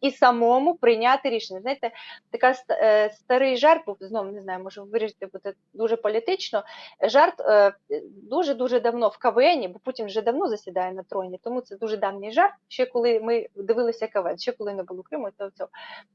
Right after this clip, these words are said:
От, там, е, був такий жарт, одна, е, каже актриса:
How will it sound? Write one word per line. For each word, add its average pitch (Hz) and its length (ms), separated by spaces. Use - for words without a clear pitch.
От, 214 300
там, 262 220
е, 226 200
був 247 180
такий 247 220
жарт, 320 180
одна, 214 440
е, 202 460
каже 214 500
актриса: 226 600